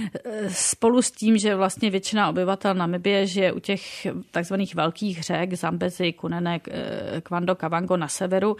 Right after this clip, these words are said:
takže ta realita namibijská je ještě, ještě vlastně suší, než je třeba realita Mo-, mongolská. A když si vezmete auto, já jsem zatím ujela nějakých sedmdesát tisíc kilometrů, eh, řídit s vlastníma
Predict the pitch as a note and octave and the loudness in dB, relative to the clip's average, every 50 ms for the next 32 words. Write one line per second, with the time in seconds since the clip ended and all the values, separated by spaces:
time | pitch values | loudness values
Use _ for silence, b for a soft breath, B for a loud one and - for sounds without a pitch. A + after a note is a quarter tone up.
0 | B B B B B B F3 E3+ F#3 F#3 - F#3+ F3+ D#3+ E3+ F#3 G3+ G#3 G#3+ G#3+ | B B B B B B -4 -4 -2 0 2 2 2 4 4 4 4 4 2 0
1 | G#3+ G3 F#3+ F#3 F3 F3+ F3+ F3+ F#3 F3+ - - F#3+ F3 F3+ F#3+ F#3 F#3+ G3 F#3 | 0 -2 -2 -2 -2 -2 -2 -2 -2 -2 -2 0 0 0 2 2 0 0 0 0
2 | F3 - - - - - - A3 G3 F#3 - - - G3+ F#3+ - - - - - | 0 2 2 0 0 0 2 2 2 2 0 -2 -2 0 0 0 0 -2 0 0
3 | G#3 G3 F#3+ F#3 F3+ - - G3+ G3 F3+ - - G3 F3+ - - - F#3+ F#3 F3+ | 2 2 2 2 0 -2 -2 -2 -2 -2 -2 -4 -4 -4 -4 -4 -4 -2 -2 -2
4 | F3+ E3+ - - F#3+ F3+ F3+ F3+ A3+ B3 B B C#4 B3+ A3 B - - F#3 F3 | -2 -4 -2 0 0 0 0 -2 -6 -10 B B -6 -6 -6 B -2 -2 0 2
5 | F3 F3 F3 F3 F3 F3 F3 F3 - G3+ F#3+ F#3 F#3 F3+ E3+ - - F#3 F3+ F#3 | 2 2 2 2 0 0 0 0 2 2 2 2 0 -2 -2 -4 -4 -2 -2 -2
6 | G3 F#3 F#3 G3 G3 F#3 - - - G#3 G#3 G#3 G3+ B B B B B B B | 0 0 2 2 0 0 -2 -2 0 0 0 0 0 B B B B B B B
7 | - G#3 G3+ G#3 - - A#3 G#3+ G#3+ G#3+ A3 A#3 A3+ A3 A3+ G#3 - - F3 F3+ | -4 -4 -2 -2 -4 -4 -4 -4 -2 0 0 0 0 2 0 0 0 0 -2 -4
8 | F#3+ - - G#3+ G#3+ G#3+ G#3+ G#3 G3+ F#3+ - - G#3 G#3 G#3 F#3 F#3 F3+ - G#3 | -4 -4 -2 0 2 4 4 4 2 0 0 -2 -2 -2 0 0 -2 -2 -2 -2
9 | G3 F#3+ F#3 F#3 F3+ F3+ F3+ F#3 F3+ E3+ D#3+ D#3 - G3 F3+ - - F#3 F3 F3+ | -2 0 0 0 0 0 0 0 0 -2 -2 -2 -4 -6 -8 -4 -4 -4 -2 -2
10 | E3+ F3 - - F#3+ F3+ F3+ - F3+ - - F#3 F3 - - - F3+ E3+ E3+ E3+ | -2 -4 -4 -4 -6 -6 -6 -6 -8 -8 -10 -10 -12 -10 -8 -4 -4 -2 -2 -4
11 | E3+ - F#3+ F#3+ F3+ F3 B A#3+ A#3 A3 A3 A#3 A3+ F#3+ B - F#3+ F#3+ F3+ F3+ | -6 -6 -6 -6 -4 -2 B -2 -2 -2 -2 -4 -4 -4 B -4 -4 -2 -2 0
12 | F3+ F#3 F#3 F#3 F3+ - - E3+ - F#3+ F#3 G3 G3+ G3 - - F#3+ F3 - - | 0 2 2 2 0 -2 -2 -4 -4 -4 -4 -4 -4 -4 -2 0 0 -2 -2 -2
13 | - G#3 G3 G3 F#3+ F#3 | -2 0 2 2 2 0